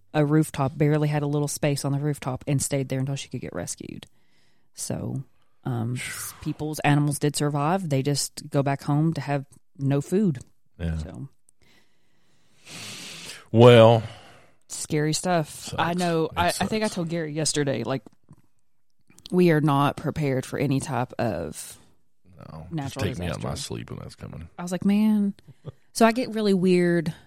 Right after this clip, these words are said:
Speaker 1: He and I were taking Harlan to one county, and Charlie was back home. And in those moments when we're all separate,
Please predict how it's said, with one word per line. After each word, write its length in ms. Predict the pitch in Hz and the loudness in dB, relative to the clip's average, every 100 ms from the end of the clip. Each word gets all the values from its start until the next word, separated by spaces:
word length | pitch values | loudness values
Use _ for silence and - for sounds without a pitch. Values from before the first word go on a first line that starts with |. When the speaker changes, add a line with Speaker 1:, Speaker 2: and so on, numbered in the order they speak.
| _ _ _ | _ _ _
Speaker 1:
He 520 | _ 202 202 208 208 | _ 0 2 2 0
and 200 | - 185 170 | 0 0 0
I 240 | 160 160 | -2 -2
were 100 | 156 | -2
taking 200 | 160 151 | -2 -4
Harlan 580 | 147 165 156 147 143 139 | -6 -2 -2 0 -2 -2
to 100 | 147 | -2
one 220 | 147 151 147 | -2 0 -2
county, 420 | 156 143 139 131 | -4 -4 -2 -2
and 100 | 131 | -4
Charlie 240 | - 151 | -4 -2
was 120 | 143 | -2
back 200 | 139 123 | -4 -8
home. 460 | - 135 113 117 139 - _ _ _ _ _ - _ _ _ - | -4 -4 -2 -4 -8 -12 _ _ _ _ _ -20 _ _ _ 0
And 720 | 170 160 156 151 147 139 - - _ _ _ _ _ _ _ _ | 2 4 4 2 2 -2 -6 -20 _ _ _ _ _ _ _ _
in 140 | 180 180 | 2 4
those 200 | 208 208 | 4 4
moments 460 | 156 143 165 180 | 4 4 4 2
when 120 | 165 147 | 0 0
we're 140 | 147 | 2
all 120 | 147 | 0
separate, 640 | 143 139 131 160 175 - | -2 -4 -2 -2 -2 -4